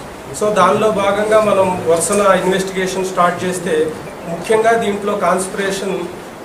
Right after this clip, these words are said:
డిసీజ్డ్ యొక్క వైఫ్ అయినటువంటి ఐశ్వర్య, అదేవిధంగా అతనికి సంబ-, ఆమెకు సంబంధించినటువంటి లవర్ బ్యాంక్ మేనేజర్ది మనకి మెయిన్ కాన్స్పిరసీ బయటపడింది. So ఆ విధంగా ఇన్వెస్టిగేషన్ని మనం స్టార్ట్ చేయడం జరిగింది.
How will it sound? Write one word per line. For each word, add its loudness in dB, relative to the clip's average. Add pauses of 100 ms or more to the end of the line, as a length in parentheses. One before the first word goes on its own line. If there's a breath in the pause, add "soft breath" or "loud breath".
(260)
డిసీజ్డ్ -2
యొక్క -2
వైఫ్ 0
అయినటువంటి 0
ఐశ్వర్య, 0 (180)
అదేవిధంగా -2
అతనికి -2
సంబ-, 0
ఆమెకు 2
సంబంధించినటువంటి -2 (480)
లవర్ 0
బ్యాంక్ 2
మేనేజర్ది -2
మనకి -2
మెయిన్ 0
కాన్స్పిరసీ -2
బయటపడింది. -2 (440)
So -4
ఆ 4
విధంగా 0
ఇన్వెస్టిగేషన్ని -2
మనం 0
స్టార్ట్ 2
చేయడం 0
జరిగింది. 0